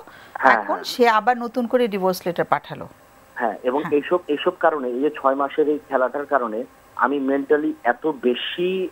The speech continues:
Speaker 1: মানে, মানে ডিপ্রেসড হয়ে গেছি, বিশ্বাস করবেন না। এমনও হয় যে আমি অনেক কিছু ভুলে যাই। আমি মানুষ, আমি কাউকে ফোন করব, হাতে ফোন নিয়ে বসে থাকি, কিন্তু কি বলবো জানি না। হ্যালো, ওই পাশ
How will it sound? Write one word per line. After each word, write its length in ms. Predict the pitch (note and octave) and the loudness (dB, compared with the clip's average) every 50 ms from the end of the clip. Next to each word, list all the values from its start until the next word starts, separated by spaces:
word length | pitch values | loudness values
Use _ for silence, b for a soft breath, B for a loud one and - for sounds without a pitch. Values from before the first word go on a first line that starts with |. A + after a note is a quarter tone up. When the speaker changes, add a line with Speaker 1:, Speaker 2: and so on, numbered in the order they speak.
| - - | 0 2
Speaker 1:
মানে, 340 | - C3 C3 B2+ B2+ B2 A#2+ b b b b b b - - - - A#2 A#2 | 2 2 4 2 0 0 0 b b b b b b -20 -20 -12 -8 -2 0
মানে 260 | A#2 A#2 A#2+ A#2+ A#2 | 2 2 2 2 0
ডিপ্রেসড 540 | A2+ C#3 D3 - - - F#3 F#3 F#3 - - | 0 -2 -6 -4 2 4 4 4 4 2 2
হয়ে 200 | - E3 D#3 C#3 | 4 4 6 6
গেছি, 300 | B2+ A#2+ B2 - B2+ C3 | 4 0 0 -2 -4 -4
বিশ্বাস 360 | C3 C3+ C3 - E3 D#3 - | -4 -4 2 4 4 2 4
করবেন 260 | - D#3 C#3+ C#3+ C#3+ | 2 2 4 4 2
না। 120 | C3+ C3+ - | 2 0 0
এমনও 320 | - B2+ C#3 D#3 D#3+ E3 D#3 | 0 0 0 0 0 0 0
হয় 300 | C3 C#3 C3+ B2 C3+ D#3 - _ _ _ - - - | 2 2 2 2 2 0 -4 _ _ _ -20 -6 0
যে 80 | C3+ C3+ | 2 2
আমি 180 | C3+ D3 D3+ - | 2 2 0 -2
অনেক 180 | D3 D3+ E3 E3 - - | -2 -2 -2 -4 -6 -8
কিছু 480 | F3 E3+ - - F3+ F#3 F#3+ F3 C#3 C3+ - | -10 -8 -4 -2 -2 -2 -2 -4 -6 -8 -4
ভুলে 240 | - E3 F3 F3 D#3 | -2 0 2 2 2
যাই। 140 | C3 A#2 G#2+ - | 0 -2 -2 -2
আমি 200 | - C3 D3 D#3+ | -2 -2 -2 -2
মানুষ, 340 | D#3 D3+ D3+ D#3 D3+ - - - | -2 -2 -2 -2 -4 -8 -4 -2
আমি 180 | C#3 C3+ D3 D3+ | -2 -2 -2 0
কাউকে 280 | - D3 D3 - D#3+ | 0 0 0 -2 -4
ফোন 200 | - - D#3 E3+ | -8 -6 -6 -4
করব, 380 | E3+ - F#3+ F#3 F#3 C3+ A2+ A2 - - - - - - - | -2 -2 -2 0 0 0 -2 -2 -4 -8 -20 -20 -20 0 2
হাতে 220 | B2+ B2+ - - D#3 | 2 2 2 0 -6
ফোন 240 | - - D3 D#3 D#3+ | -6 -6 -6 -6 -4
নিয়ে 200 | E3 E3+ F3 E3 | -2 0 0 0
বসে 260 | D3+ D#3 - E3+ D#3+ | 0 0 -2 -2 -2
থাকি, 280 | - D#3 - - - - - - - - - - - - | -2 -2 -4 -4 -10 -18 -18 -20 -20 -20 -20 -20 -8 -6
কিন্তু 260 | D3+ D3 - E3 F3+ | -6 -2 -2 -2 -4
কি 240 | F3 - - G3 G#3+ | -4 -2 -2 -2 2
বলবো 420 | F3 G3+ G#3 G3+ F#3 A3 A#3 G#3+ | 4 4 4 6 6 4 4 4
জানি 240 | - D#3+ C#3 C3+ B2+ | 4 0 -2 -2 -4
না। 140 | A2 F#2+ G2 | -8 -10 -4
হ্যালো, 220 | C3 C#3 C#3+ E3+ - | -2 0 0 2 0
ওই 100 | E3 D#3+ | 0 0
পাশ 160 | D#3+ F3 E3 | 2 0 0